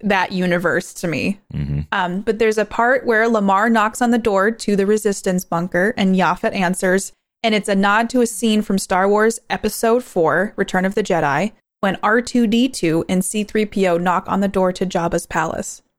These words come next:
Speaker 2: Yeah, and it has that little eye droid that pops out of the door, and
Speaker 1: Mm-hmm.
Speaker 2: that's very much what Yaphet's doing here.
Speaker 1: According to David A. Goodman, who helped write this episode, this is his favorite episode.
Speaker 2: Oh,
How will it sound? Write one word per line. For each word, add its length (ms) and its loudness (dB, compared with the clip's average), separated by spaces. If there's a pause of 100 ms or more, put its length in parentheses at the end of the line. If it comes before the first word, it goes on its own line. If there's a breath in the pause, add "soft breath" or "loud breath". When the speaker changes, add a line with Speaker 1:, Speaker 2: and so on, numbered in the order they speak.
(120)
Speaker 2:
Yeah, 340 0
and 80 -2
it 60 -2
has 240 -2
that 180 -2
little 460 -4
eye 240 -4
droid 420 -6
that 160 -4
pops 340 -6
out 140 -2
of 60 -8
the 100 -6
door, 440 -4 (120)
and 160 -4
Speaker 1:
Mm-hmm. 160 4
Speaker 2:
that's 200 4
very 280 0
much 220 -6
what 100 -4
Yaphet's 420 -8
doing 280 -6
here. 220 -8 (360)
Speaker 1:
According 440 0
to 120 0
David 340 2
A. 140 0
Goodman, 400 2
who 420 2
helped 260 -2
write 240 0
this 160 -2
episode, 720 0
this 240 -2
is 160 0
his 180 -2
favorite 540 -2
episode. 600 -6 (320)
Speaker 2:
Oh, 420 -2